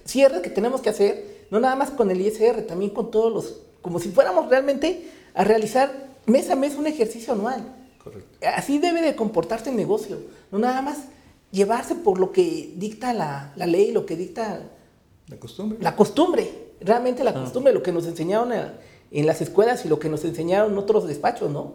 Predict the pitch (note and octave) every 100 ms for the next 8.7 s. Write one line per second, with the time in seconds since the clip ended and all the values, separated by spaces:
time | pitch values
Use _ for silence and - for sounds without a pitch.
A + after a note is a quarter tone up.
0 | - - B2+ A3 - - D#3 E3+ A3 A#3+
1 | E3 D#3+ G3+ F#3 D3+ - A3+ A3 - -
2 | _ - - F#3+ A#3+ E3 - E3+ E3+ A3
3 | F#3 F3+ G3+ D#3+ G#3+ A#3 D3 D3 C#3+ C#3+
4 | - D3+ G3 B3+ A#3+ - E3+ A3 A3 -
5 | G#3 G#3+ A#3 A#3 F3+ G3+ D#3 F3+ G#3+ -
6 | G3 A3+ A3+ D3+ F#3 G#3 F3+ D3+ F#3 F#3
7 | F#3+ - - - - - G3+ A#3 F#3 E3+
8 | G3+ G#3 G#3 F#3+ E3+ A3+ -